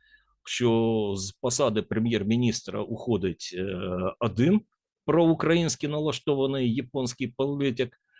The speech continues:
а йому на зміну приходить інший, теж проукраїнськи налаштований політик. І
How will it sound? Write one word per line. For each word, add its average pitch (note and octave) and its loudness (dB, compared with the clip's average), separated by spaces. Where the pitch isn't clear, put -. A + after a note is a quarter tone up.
а G#2+ 2
йому A#2+ 2
на G#2 2
зміну G3 -2
приходить G3 0
інший, B2+ -4
теж B2 4
проукраїнськи A#2+ 0
налаштований G#2 -4
політик. G#3 -2
І A#2 2